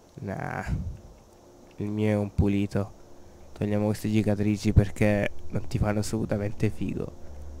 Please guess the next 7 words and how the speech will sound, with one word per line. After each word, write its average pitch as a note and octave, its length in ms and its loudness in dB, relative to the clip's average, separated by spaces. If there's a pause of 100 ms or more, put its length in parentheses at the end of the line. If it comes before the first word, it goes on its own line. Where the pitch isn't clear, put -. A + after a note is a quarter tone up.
(480)
Oh B2+ 140 6
mio C3 200 10
Dio. A#2 540 10 (1700)
Alice G#2+ 340 4
Cooper, A#2 460 10
sei G2+ 200 0
tu? D3+ 340 12